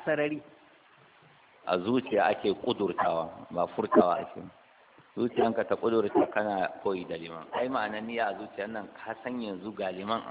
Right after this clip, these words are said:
Speaker 2: a gaban ka, liman jam'i kake bi, shi kenan ai koyi da liman kenan. Bin niyoyi haka ne, ba a niyya da baki.
Speaker 1: Ya ce, "Malam, menene mafi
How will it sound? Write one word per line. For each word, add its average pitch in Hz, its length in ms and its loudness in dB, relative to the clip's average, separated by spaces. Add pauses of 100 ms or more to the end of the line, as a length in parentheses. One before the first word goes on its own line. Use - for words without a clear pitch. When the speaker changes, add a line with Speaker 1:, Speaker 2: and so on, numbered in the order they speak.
(120)
Speaker 2:
a 90 60 -6
gaban 90 300 -2
ka, - 140 -4
liman 101 440 -2
jam'i 131 300 2
kake 98 300 -8
bi, 87 140 -12
shi - 180 -14
kenan 120 260 2 (600)
ai 113 160 4
koyi 113 260 2
da 92 100 -2
liman 90 320 -4
kenan. 82 420 -14
Bin 139 200 -2
niyoyi 139 320 0
haka 127 220 -4
ne, 98 140 -8
ba 120 200 -2
a 104 40 -2
niyya 101 200 -6
da 85 120 -10
baki. 82 280 -14 (1500)
Speaker 1:
Ya 170 80 -10
ce, 170 100 -2
"Malam, 175 280 4
menene 175 340 4
mafi 170 300 0